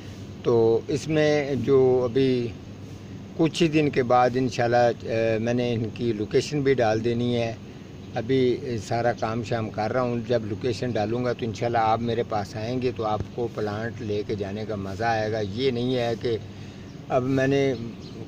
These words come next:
माल काफ़ी पड़ा हो तो किसी का हशर नशर हो, ऐसा नहीं होगा। जो भी प्लांट आप लेंगे, आपको साफ़ सुथरा ज़बरदस्त किस्म का, और जो मैंने ख़ुद तैयार किए हुए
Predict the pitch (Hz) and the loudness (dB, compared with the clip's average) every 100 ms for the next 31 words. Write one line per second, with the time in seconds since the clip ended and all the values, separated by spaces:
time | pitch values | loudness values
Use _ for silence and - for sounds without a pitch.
0 | - 135 120 120 127 123 139 131 147 143 | -10 -4 0 2 2 2 2 2 2 0
1 | 139 139 135 135 143 127 107 107 139 127 | 0 2 4 4 4 0 -2 -4 -2 2
2 | 120 104 92 123 123 104 120 113 110 104 | 2 0 0 0 0 -2 0 2 0 0
3 | 127 110 117 104 92 104 98 131 143 165 | 0 0 -2 -4 -4 -6 4 4 4 0
4 | 139 127 127 127 123 113 120 127 135 127 | 0 -2 0 0 0 -2 -2 -2 0 0
5 | 117 - 127 - 113 110 131 120 131 135 | 0 -4 -8 -4 -4 -4 -6 -6 -2 0
6 | 123 104 104 98 120 - 113 123 113 107 | 0 -4 -4 -4 -4 -4 -8 -6 -6 -4
7 | 113 110 90 113 117 113 - 151 143 120 | -2 -4 -4 -4 -4 -6 -4 -4 -2 -4
8 | 113 107 101 110 107 104 107 | -2 -2 -4 -6 -4 -4 -6